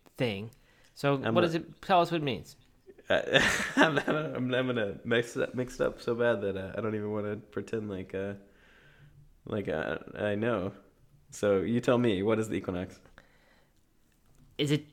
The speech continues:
Speaker 1: is it when the planet is directly between its time of being the farthest away and the
Speaker 2: And
Speaker 1: closest
Speaker 2: the,
Speaker 1: to the
Speaker 2: yeah,
Speaker 1: sun?
Speaker 2: so it's the,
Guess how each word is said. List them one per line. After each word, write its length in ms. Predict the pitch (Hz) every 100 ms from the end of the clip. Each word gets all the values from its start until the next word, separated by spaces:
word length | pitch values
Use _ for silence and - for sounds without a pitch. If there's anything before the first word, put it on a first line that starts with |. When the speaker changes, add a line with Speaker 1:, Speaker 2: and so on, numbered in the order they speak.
| - 151
Speaker 1:
is 120 | 156
it 100 | 160
when 160 | 156 156
the 80 | 143
planet 320 | 160 170 165
is 100 | 131
directly 360 | 139 147 143
between 640 | 143 139 - 156 165 165 156 - _
its 200 | 139 139
time 320 | - 143 139
of 120 | 139 127
being 180 | 131
the 80 | 127
farthest 560 | - - 123 139 147 -
away 340 | 143 147 143
and 140 | 123 123
the 60 |
Speaker 2:
And 60 | 117
Speaker 1:
closest 440 | - 127 92 95
Speaker 2:
the, 60 | -
Speaker 1:
to 240 | - 175
the 80 | 175
Speaker 2:
yeah, 100 | 156
Speaker 1:
sun? 100 | 170
Speaker 2:
so 100 | 135
it's 140 | 87
the, 240 | - 95